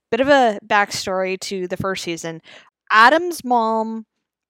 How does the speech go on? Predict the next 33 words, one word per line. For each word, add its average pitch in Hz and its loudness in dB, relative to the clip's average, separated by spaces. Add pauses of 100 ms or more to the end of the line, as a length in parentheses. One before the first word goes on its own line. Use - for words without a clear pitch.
(120)
is 202 -2
an 202 -8
archaeologist 208 -2
who 208 -6
went 185 -8
missing. 185 -12 (300)
And 180 -6
before 208 -4
she 302 -4
went 269 -2
missing, 208 -6
she - -10
made 175 -10
a 175 -10
whole 208 -4
bunch 269 -8
of 262 -14
tapes 214 -6
where 190 -8
she's, 175 -14
like, - -12
talking 208 -4
to 202 -12
him 185 -8 (260)
and 180 -8
showing 190 -6
him 185 -10
various 180 -4
discoveries 185 -8
that 180 -6
they 185 -8
made, 165 -10
including 190 -6